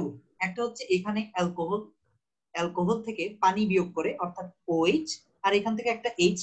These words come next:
নিয়ে নিলে double bond হয়ে গেল, ঠিক আছে? এভাবে পানি বিয়োগ করার মাধ্যমে alcohol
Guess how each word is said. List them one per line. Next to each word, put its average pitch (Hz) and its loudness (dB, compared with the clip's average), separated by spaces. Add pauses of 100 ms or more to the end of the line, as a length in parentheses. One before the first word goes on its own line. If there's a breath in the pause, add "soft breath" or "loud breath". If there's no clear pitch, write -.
নিয়ে 175 2
নিলে 185 -6 (560)
double 175 4
bond 156 -4
হয়ে 123 -4
গেল, - -14 (380)
ঠিক 311 0
আছে? - -6 (340)
এভাবে 254 4 (140)
পানি 190 4 (100)
বিয়োগ 226 2
করার 175 4
মাধ্যমে 165 -6 (100)
alcohol 165 -4